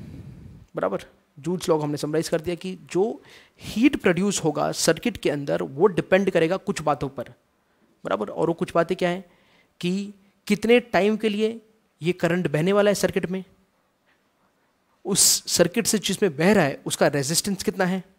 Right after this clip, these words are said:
बराबर, and करंट जो फ्लो हो रहा है उसके स्क्वायर को। तो the square of the current, करंट के स्क्वायर को डिपेंड करेगा, बराबर, कंडक्टर के रेजिस्टेंस पे डिपेंड करेगा, and time for which the current is going to flow। तो ये अगर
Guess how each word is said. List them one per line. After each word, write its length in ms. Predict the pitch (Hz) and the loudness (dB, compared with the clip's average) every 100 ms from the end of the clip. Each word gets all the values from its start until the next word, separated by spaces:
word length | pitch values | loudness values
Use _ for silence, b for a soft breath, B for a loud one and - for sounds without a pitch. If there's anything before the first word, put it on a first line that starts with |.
| _ _ _ _ _ _ _ _ - | _ _ _ _ _ _ _ _ -4
बराबर, 300 | - 240 - _ _ _ _ - | -2 -2 -4 _ _ _ _ -6
and 300 | - 226 247 - _ - | 0 0 -2 -12 _ 0
करंट 360 | 160 165 170 180 - _ _ | 2 2 0 -4 -6 _ _
जो 200 | 147 165 | -6 -2
फ्लो 260 | 165 - 151 | -2 0 -2
हो 140 | 135 | 0
रहा 120 | 147 233 | -4 -4
है 120 | 311 - | -8 -16
उसके 300 | 139 - 226 | -12 -6 -4
स्क्वायर 460 | - - - 135 | -2 -4 -4 -6
को। 180 | 147 131 - _ _ _ _ _ - | -8 -16 -20 _ _ _ _ _ -10
तो 80 | 151 | -4
the 100 | 160 | -4
square 260 | - 170 208 | 2 4 4
of 100 | 196 | 2
the 120 | 214 | 2
current, 260 | 196 220 - | 0 0 -2
करंट 300 | 160 190 180 | 0 0 0
के 120 | 202 | 0
स्क्वायर 280 | - 185 196 | 2 2 4
को 80 | |
डिपेंड 260 | 202 202 196 | 4 2 0
करेगा, 280 | 196 196 196 - _ _ _ _ _ | 0 -2 -4 -12 _ _ _ _ _
बराबर, 260 | - 214 233 _ _ _ | -4 -4 -4 _ _ _
कंडक्टर 380 | 170 165 180 202 | 2 4 6 4
के 100 | 196 | 6
रेजिस्टेंस 420 | 160 156 175 220 202 | 4 2 0 -2 0
पे 60 | |
डिपेंड 240 | 190 196 202 | 0 0 0
करेगा, 280 | 190 190 202 B B B 160 | -2 -2 -8 B B B -4
and 140 | 165 - | -4 2
time 200 | 180 233 | 2 4
for 160 | 226 180 156 | 4 4 4
which 180 | 247 - - - _ 147 | -2 -4 -6 -20 _ -8
the 60 | |
current 240 | 151 151 147 | -2 -2 -2
is 80 | 135 | -2
going 140 | 135 | -4
to 40 | - | -4
flow। 140 | 139 - b b b - | -6 -8 b b b -2
तो 80 | |
ये 80 | 170 | 2
अगर 220 | 180 180 | 6 4